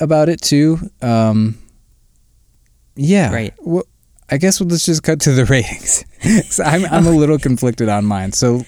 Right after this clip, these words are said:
Speaker 1: uh, let's see.
Speaker 2: Well, I, can, can I ask you one or two questions more?
Speaker 1: Yeah, go ahead.
Speaker 2: Oh, okay.
Speaker 1: Interview
Speaker 2: <laughs> So
Speaker 1: me.
Speaker 2: what, what was the deal with the guy at the beginning with the snake who shows up,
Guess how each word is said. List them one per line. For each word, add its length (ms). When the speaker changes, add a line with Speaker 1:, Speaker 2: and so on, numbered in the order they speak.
Speaker 1:
uh, 500
let's 220
see. 140
Speaker 2:
Well, 180
I, 200
can, 180
can 100
I 40
ask 160
you 80
one 140
or 40
two 140
questions 360
more? 220
Speaker 1:
Yeah, 340
go 180
ahead. 320
Speaker 2:
Oh, 140
okay. 120
Speaker 1:
Interview 220
Speaker 2:
<laughs> 160
So 80
Speaker 1:
me. 40
Speaker 2:
what, 360
what 180
was 140
the 80
deal 280
with 200
the 100
guy 220
at 120
the 80
beginning 320
with 140
the 80
snake 540
who 100
shows 260
up, 220